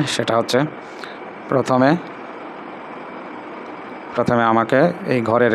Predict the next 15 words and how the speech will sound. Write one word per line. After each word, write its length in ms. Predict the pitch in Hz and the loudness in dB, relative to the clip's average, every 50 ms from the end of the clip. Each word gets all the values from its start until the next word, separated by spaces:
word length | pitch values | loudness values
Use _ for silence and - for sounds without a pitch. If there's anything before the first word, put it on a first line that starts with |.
| 117 113 | 6 6
এই 40 | 113 110 | 6 4
মাঝখানের 340 | 113 - - - 123 117 113 101 | 4 2 2 2 4 4 4 4
ঘরের, 200 | 107 110 113 135 - - - - - - - - - - - - - - - - - 135 | 4 4 4 2 0 -2 -10 -12 -12 -12 -14 -12 -12 -12 -12 -12 -12 -12 -8 -2 0 2
এই 60 | 120 110 110 117 - - - - - - | 2 0 0 -4 -10 -12 -14 -4 0 2
প্রথম 220 | 143 123 135 127 131 123 | 4 6 6 6 6 8
ঘরের 180 | 127 135 139 147 | 8 8 8 6
এই 60 | 120 117 | 6 6
যে 60 | 113 117 113 | 6 6 6
এই 40 | 110 110 | 6 4
দ্বিতীয় 220 | 120 117 123 120 117 113 | 4 4 4 4 6 6
লাইনে 200 | 110 107 110 127 | 4 4 4 2
আম-, 760 | 139 - - - - - - - - - - - - 135 120 - - 110 | 0 -2 -8 -12 -12 -12 -14 -14 -14 -10 -8 -6 -4 -4 -6 -2 2 2
আমাদেরকে 360 | 107 107 107 104 107 107 - - 135 | 4 4 4 4 4 2 2 4 4
এইভাবে 240 | 117 113 110 113 113 113 - | 6 6 6 6 4 4 4
টান 120 | 123 113 | 4 4